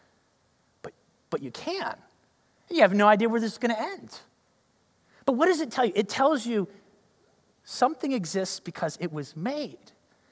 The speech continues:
It was designed. There's wisdom. And that's, that's what the text is saying. Or in Psalm nineteen, it says that the heavens declare the glory of God and the firmament showeth his handiwork. There is no speech nor language where their voice is not heard. Nowhere, no matter where you go in all of creation,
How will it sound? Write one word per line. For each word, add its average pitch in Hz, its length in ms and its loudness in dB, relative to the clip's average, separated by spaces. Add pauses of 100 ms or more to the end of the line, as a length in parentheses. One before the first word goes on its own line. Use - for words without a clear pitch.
(160)
It 196 100 -2
was 202 220 0
designed. 208 680 -8 (120)
There's 202 240 -2
wisdom. 175 560 -4
And 196 80 0
that's, 311 260 -2 (680)
that's - 220 -2
what 208 80 -2
the 240 80 -4
text - 300 -6
is 226 80 -6
saying. 330 280 2 (240)
Or 247 140 10
in 240 80 6
Psalm 247 280 6
nineteen, 254 420 2
it 226 80 0
says 196 220 2
that 196 100 2
the 202 40 6
heavens 220 400 4
declare 220 400 4
the 214 80 2
glory 196 360 2
of 220 100 -4
God 254 380 6
and 175 100 0
the 165 40 -2
firmament 226 400 4
showeth 226 340 4
his 262 120 -10
handiwork. 254 520 0 (340)
There 262 160 12
is 240 140 4
no 220 100 2
speech - 420 2
nor 233 140 4
language 226 460 4
where 202 100 2
their 190 140 0
voice 190 320 -6
is 208 120 -10
not 220 240 0
heard. 311 240 -6 (460)
Nowhere, 330 400 8
no 277 140 6
matter 277 240 10
where 262 180 6
you 339 160 6
go 262 240 6
in 233 60 6
all 262 180 10
of 285 140 4
creation, 220 520 0